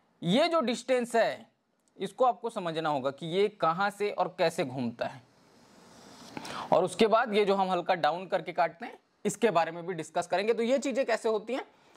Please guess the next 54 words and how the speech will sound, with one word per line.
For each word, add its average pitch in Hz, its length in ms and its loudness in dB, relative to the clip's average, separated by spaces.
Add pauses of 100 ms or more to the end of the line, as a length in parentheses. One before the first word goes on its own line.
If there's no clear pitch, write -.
उसको 208 240 4
भी 233 100 0
समझते 233 380 0
हैं। 233 200 -2 (460)
दूसरी 180 280 -4
गोलाई, 240 320 0 (800)
आपको 254 360 -2 (200)
पौन 262 240 4
इंच 240 240 0
का 262 120 0
और 240 240 4
डिस्टेंस 220 440 2
लेना 233 160 2
है, 233 60 0
कहाँ 208 180 2
से? 262 120 -6
उस 202 220 2
गोलाई 143 360 2
से। - 180 -10 (540)
ये 196 120 2
पौन 202 280 4
इंच 196 120 2
का 220 120 -2
डिस्टेंस 160 440 -2
ले 135 140 -2
सकते 135 280 -8
हैं, 156 80 -2
या 240 100 2
फिर 240 180 -2
उस 214 200 -4
पॉइंट 262 400 2
से 233 80 -2
जहाँ 180 180 4
से 202 120 0
आपने 214 240 0
एक 220 120 -4
इंच 226 140 0
नापा 190 280 0
था, 240 100 -4
वहाँ 233 180 -4
से 196 120 -8
सीधा 185 240 -4
पौने 202 280 0
दो 196 120 0
नाप 120 200 -2
सकते - 320 -18
हैं। - 80 -20
तो 147 80 -14
दोनों 147 220 -2
का 190 80 -4
मतलब 202 300 -4
एक 220 140 -6
ही 277 80 -4
है। 262 100 -4